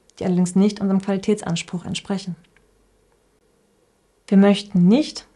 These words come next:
aufgrund des Kostendrucks einiger gesetzlicher Krankenkassen Material geringerer Qualität bei unseren Patienten und Patientinnen verwenden. Wichtig für Sie ist, dass die Stellungnahme Ihrer gesetzlichen Krankenkasse unbedingt schriftlich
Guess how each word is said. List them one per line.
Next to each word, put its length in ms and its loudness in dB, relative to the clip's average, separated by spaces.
aufgrund 380 -2
des 140 -6
Kostendrucks 880 -4
einiger 380 2
gesetzlicher 520 -4
Krankenkassen 920 -2
Material 580 2
geringerer 420 0
Qualität 680 -4
bei 120 -6
unseren 220 0
Patienten 760 -2
und 120 -4
Patientinnen 600 -4
verwenden. 580 -2
Wichtig 440 -2
für 120 -10
Sie 360 -2
ist, 420 -6
dass 140 -12
die 100 -8
Stellungnahme 680 2
Ihrer 160 -2
gesetzlichen 520 -4
Krankenkasse 640 -4
unbedingt 460 -2
schriftlich 640 -8